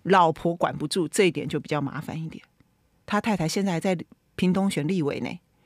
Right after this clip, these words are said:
就是那个钟嘉宾那个区。看起来呢，那你，你，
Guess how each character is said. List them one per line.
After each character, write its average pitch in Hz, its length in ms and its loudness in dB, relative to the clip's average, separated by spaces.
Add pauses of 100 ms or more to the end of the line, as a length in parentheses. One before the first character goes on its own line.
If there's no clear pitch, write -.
(180)
就 185 140 0
是 165 360 0 (200)
那 170 100 0
个 143 160 -2
钟 175 180 0
嘉 160 200 0
宾 143 180 -2
那 135 140 -2
个 123 140 -10
区。 - 380 -6 (1600)
看 262 260 4
起 - 140 2
来 160 160 2
呢， 170 320 -2 (100)
那 277 160 2
你， 180 320 2
你， 196 340 6